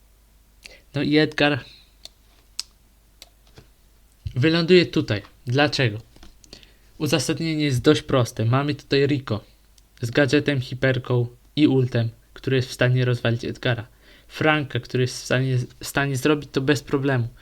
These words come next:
Daryla podobnie może sobie poradzić. Nita, gdyby chciała, to może zrobić, y,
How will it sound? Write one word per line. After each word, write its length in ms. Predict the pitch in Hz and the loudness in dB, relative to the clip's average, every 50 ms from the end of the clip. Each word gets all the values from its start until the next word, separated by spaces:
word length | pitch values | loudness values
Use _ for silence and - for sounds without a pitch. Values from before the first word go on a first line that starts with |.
| - - - - - - | -20 -20 -20 -20 -12 -4
Daryla 580 | - 127 139 151 160 165 170 170 156 131 117 - - - - _ _ _ _ _ _ _ _ _ _ _ | 0 4 6 6 6 6 4 2 2 0 -2 -4 -6 -16 -20 _ _ _ _ _ _ _ _ _ _ _
podobnie 640 | - 160 165 160 165 165 160 151 156 156 156 156 139 - _ _ _ _ _ | 6 6 6 6 4 2 0 -2 -4 -8 -8 -8 -10 -14 _ _ _ _ _
może 280 | 131 135 139 135 139 | -4 -4 -2 -2 -4
sobie 300 | 131 - 139 131 131 131 | -4 -4 -4 -2 -2 -4
poradzić. 800 | 127 127 - - 151 156 156 151 143 131 123 - 120 - - - _ - - - - - - - _ _ _ - | -4 -6 -6 -2 0 0 2 2 0 -2 -4 -8 -14 -18 -18 -20 _ -20 -20 -20 -20 -20 -20 -20 _ _ _ -4
Nita, 400 | 151 180 208 202 202 - 175 - | 2 4 4 4 4 2 0 0
gdyby 320 | 143 131 160 156 147 151 | 2 0 0 2 2 0
chciała, 380 | - - - 165 151 151 151 143 | 0 0 0 0 2 2 0 0
to 140 | - 147 | 0 -2
może 340 | 139 147 147 135 123 - 135 | -2 0 -2 -2 0 0 -2
zrobić, 720 | 123 - 139 139 143 135 127 131 131 127 - - - - - _ _ _ _ _ - - _ - _ - | -2 0 0 0 0 0 0 -2 -4 -4 -6 -8 -8 -8 -12 _ _ _ _ _ -20 -20 _ -20 _ -2
y, 240 | 131 127 120 123 120 | 0 2 2 2 0